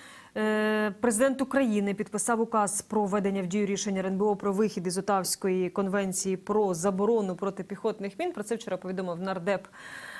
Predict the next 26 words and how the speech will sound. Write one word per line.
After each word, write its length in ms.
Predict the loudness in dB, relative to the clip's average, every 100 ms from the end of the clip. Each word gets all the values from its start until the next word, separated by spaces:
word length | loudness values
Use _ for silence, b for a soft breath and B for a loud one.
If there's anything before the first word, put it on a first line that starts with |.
| -4
е, 220 | 2 4
Роман 360 | 4 6 6 4
Костенко. 720 | 2 0 4 4 6 6 6
На 160 | 6 4
вашу 460 | 4 4 4 2 2
думку, 560 | 4 4 4 4 4
пане 240 | 4 2 2
Олександре, 720 | 0 0 2 2 2 -2 -4 B B B B B 2
е, 480 | 4 6 6 4
після 400 | 2 2 4 2
того, 220 | 4 4 4
як 160 | 4
ми 120 | 2
вийдемо, 520 | 4 2 2 0 -2 -4
власне, 380 | 0 0 0 -4
з 80 | -2
цієї 180 | -2 0
конвенції, 580 | -2 0 -2 -2 0
ми 160 | 2 4
отримаємо 880 | 2 0 -2 0 0 2 0 0 -2
юридичне 520 | 0 0 -2 -4 -4
право 300 | 2 2 2
використовувати 800 | 0 -4 -6 -2 -2 0 -2 -6
ці 180 | -8 -6
протипіхотні 800 | -8 -8 -8 -6 -2 -2 -2 0
міни. 400 | 0 2 0